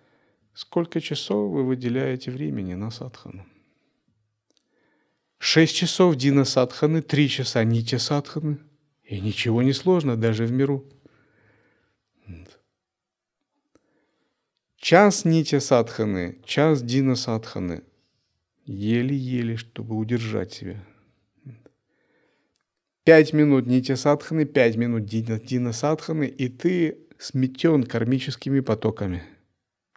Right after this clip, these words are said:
Если туда добавляется компьютер, телевизор, общение с мирскими людьми, ты как садху перестаёшь иметь какой-либо магический вес в этом мире. Ну, ты как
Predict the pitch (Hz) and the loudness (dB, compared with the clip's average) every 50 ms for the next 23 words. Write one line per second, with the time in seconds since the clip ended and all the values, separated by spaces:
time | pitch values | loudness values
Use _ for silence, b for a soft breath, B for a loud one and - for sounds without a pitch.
0 | _ _ _ - 101 95 - - 104 - - 107 104 107 101 104 101 101 107 101 | _ _ _ -6 -6 -6 -6 -6 -8 -6 -6 -4 -2 -2 -2 0 0 2 2 2
1 | 98 92 87 85 - - - - 110 107 101 - - 156 170 156 - 127 107 - | 2 2 0 0 -4 -6 -6 -2 -2 -2 -2 0 2 2 2 2 2 -2 -2 -2
2 | - 113 107 110 117 127 143 135 113 107 98 101 98 - - 117 110 104 101 92 | -2 -2 0 0 2 2 4 4 4 2 2 0 -2 -2 0 0 0 0 0 -2
3 | - - 113 107 - - - 120 113 110 120 127 131 151 190 208 208 208 B B | -2 -4 -4 -4 -4 -4 -2 -2 0 0 0 0 0 2 2 2 2 0 B B
4 | B B B B B B B B _ - 156 147 - 147 135 - - - 175 180 | B B B B B B B B _ 2 2 4 4 2 0 0 0 2 2 2
5 | 170 175 - 143 123 110 - 135 139 131 131 - - 143 156 156 143 123 - 131 | 2 2 0 -2 -2 0 2 2 2 0 0 -2 0 2 4 4 2 2 0 0
6 | 127 131 135 123 113 - - 104 - - 131 127 120 120 113 107 107 107 110 113 | 2 2 2 2 0 -2 -8 -6 -2 0 2 2 2 2 2 2 0 0 0 -2
7 | 110 110 110 - - 107 - - - 117 113 113 117 107 98 - 95 95 87 95 | -2 -4 -4 -4 -6 -8 -8 -8 -6 -4 -2 -2 -2 -2 -4 -4 -6 -6 -6 -6
8 | 90 90 87 85 82 85 92 - _ _ _ _ _ _ - 208 208 190 - - | -6 -6 -6 -8 -10 -12 -14 -18 _ _ _ _ _ _ -6 -6 -6 -6 -6 -6
9 | - 160 156 - 147 135 135 - | -6 -6 -2 -2 -2 -2 -4 -6